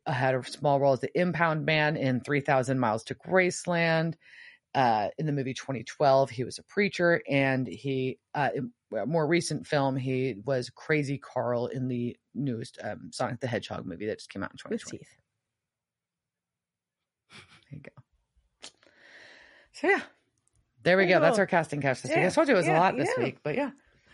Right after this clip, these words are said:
Speaker 1: So,
Speaker 2: All right. Well, there was
Speaker 1: interesting cast for sure.
Speaker 2: Yeah. Well, there was, and there was a lot of interesting, like, kind of roles that
Speaker 1: Character
Speaker 2: happened.
Speaker 1: acting.
Speaker 2: Yeah.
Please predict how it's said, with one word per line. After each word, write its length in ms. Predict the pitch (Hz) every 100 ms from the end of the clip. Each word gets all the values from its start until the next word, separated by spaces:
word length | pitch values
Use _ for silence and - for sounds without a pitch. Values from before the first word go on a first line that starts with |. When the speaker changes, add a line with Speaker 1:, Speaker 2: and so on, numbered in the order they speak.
| _ _ _ _ -
Speaker 1:
So, 160 | 381 175
Speaker 2:
All 240 | 143 143 131 -
right. 160 | 233 -
Well, 140 | 233
there 120 | 277 339
was 100 | 349
Speaker 1:
interesting 200 | 240 233
cast 300 | 226 196 -
for 100 | 175
sure. 160 | - -
Speaker 2:
Yeah. 260 | 254 180
Well, 140 | 226 294
there 140 | 311
was, 120 | 311
and 180 | 269 240
there 100 | 208
was 120 | 196 196
a 60 |
lot 320 | 180 175 170
of 560 | - 180 175 170 170 175 -
interesting, 880 | 208 202 190 - 180 175 175 170 202
like, 280 | 190 175 - 294 220 - _ _ _ -
kind 160 | 339 370
of 60 |
roles 420 | 196 214 190 175 -
that 120 | 196
Speaker 1:
Character 280 | 196 165 135
Speaker 2:
happened. 240 | - 262
Speaker 1:
acting. 180 | 175 175 _
Speaker 2:
Yeah. 60 | -